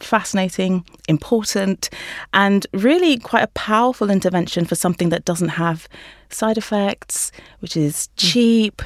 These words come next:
Speaker 1: which is accessible, and, and therefore something that I feel like we should be making much more use of.
Speaker 2: Absolutely. So I think we touched on it before when we're talking about nutritional psychiatry. We've kind of defined what it isn't,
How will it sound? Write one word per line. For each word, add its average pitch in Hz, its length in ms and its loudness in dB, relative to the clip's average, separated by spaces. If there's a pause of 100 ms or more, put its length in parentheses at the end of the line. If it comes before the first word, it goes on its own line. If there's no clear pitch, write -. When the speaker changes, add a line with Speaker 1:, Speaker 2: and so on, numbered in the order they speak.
Speaker 1:
which - 240 -4
is 147 180 0
accessible, 202 880 0 (540)
and, 185 300 4
and 185 140 4
therefore 180 480 4
something 170 280 0
that 156 100 2
I 165 80 -2
feel 165 140 -2
like 151 160 -4 (500)
we 165 100 -4
should - 220 -4
be 156 320 -6 (540)
making 156 280 -2
much - 260 -6
more 147 180 0
use 165 280 -6
of. - 320 -16 (100)
Speaker 2:
Absolutely. 170 760 0
So 180 180 -4
I 165 100 -2
think 247 160 -2
we 220 140 0
touched - 400 -6
on 185 80 2
it 180 120 -2
before 180 460 0
when 175 160 0
we're 165 100 0
talking 170 380 -2
about - 400 -4
nutritional 170 400 -4
psychiatry. - 800 -6 (400)
We've 190 120 4
kind 220 200 4
of 220 60 4
defined 190 460 4
what 170 140 2
it - 100 -4
isn't, 185 400 2